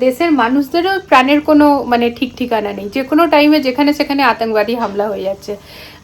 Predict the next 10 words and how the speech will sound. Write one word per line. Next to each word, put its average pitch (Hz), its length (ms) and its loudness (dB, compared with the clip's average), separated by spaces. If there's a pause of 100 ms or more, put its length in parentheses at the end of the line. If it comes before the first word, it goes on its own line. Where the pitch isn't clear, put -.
মানে 226 180 -2 (760)
যে 254 100 -2
মানুষগুলো 269 460 0
কালকে 269 320 2 (1040)
প্রাণ 254 220 4
হারিয়েছেন 269 500 -2
নিজেদের, 240 320 0 (120)
মানে 233 180 -4
ওনারা 254 200 2
নিজেরাও 262 400 2